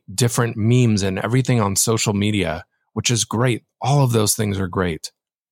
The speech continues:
But I've been listening so much to a variety of people. And I think Ibram X Mendi's book, How to Be an Anti-Racist,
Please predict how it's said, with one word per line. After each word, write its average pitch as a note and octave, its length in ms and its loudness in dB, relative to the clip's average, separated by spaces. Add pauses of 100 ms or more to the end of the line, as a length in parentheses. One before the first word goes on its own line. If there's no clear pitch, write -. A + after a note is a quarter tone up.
(160)
But A2+ 140 -6
I've A#2+ 280 0
been A2 260 2
listening G#2+ 440 0
so A#2 320 2
much G#2+ 480 0 (640)
to F#2+ 460 0 (220)
a A2 60 0
variety G#2 800 2
of F#2+ 280 -6
people. F#2 460 -4 (460)
And G#2+ 140 0
I G#2 100 0
think A#2+ 360 -2 (100)
Ibram A2+ 440 2
X G2+ 280 -2
Mendi's G2+ 500 0
book, F2+ 500 -4 (480)
How G2+ 400 2
to G#2 160 -2
Be G2 260 2
an F2 140 0
Anti-Racist, F2 1040 -2